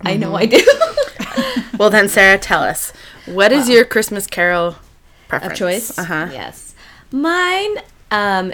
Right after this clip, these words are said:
Speaker 1: is A Muppet Christmas Carol, which is, you think would be silly, but I think is actually a very good adaptation of this book.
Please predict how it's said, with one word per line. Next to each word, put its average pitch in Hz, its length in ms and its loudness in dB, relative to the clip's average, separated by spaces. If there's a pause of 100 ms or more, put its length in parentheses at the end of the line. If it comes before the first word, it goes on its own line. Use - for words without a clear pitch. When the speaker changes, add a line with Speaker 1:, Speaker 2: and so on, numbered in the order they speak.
(100)
Speaker 1:
is 185 280 -2
A 190 80 -4
Muppet 180 380 -4
Christmas 170 340 -12
Carol, 151 460 -14 (560)
which - 500 -8 (640)
is, 190 500 -2
you 196 140 -10
think 269 420 -6
would 233 160 -6
be 247 100 -6
silly, 139 540 -6 (240)
but - 140 -4
I 202 80 0
think 247 180 -4
is 320 140 -4
actually 214 400 -2
a 160 40 -10
very 180 600 4
good 156 180 0
adaptation 143 600 0
of 127 100 -14
this 147 140 -18
book. - 340 -12